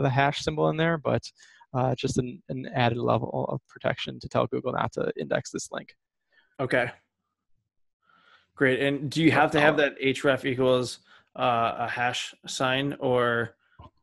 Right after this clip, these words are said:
Speaker 2: is that,
Speaker 1: Well,
Speaker 2: um,
Speaker 1: for proper, I think for proper markup,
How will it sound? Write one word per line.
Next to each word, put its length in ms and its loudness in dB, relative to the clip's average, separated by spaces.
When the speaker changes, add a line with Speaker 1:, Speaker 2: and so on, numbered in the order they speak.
Speaker 2:
is 260 -4
that, 380 0
Speaker 1:
Well, 260 2
Speaker 2:
um, 80 2
Speaker 1:
for 160 0
proper, 640 6
I 80 6
think 160 0
for 100 0
proper 640 4
markup, 640 2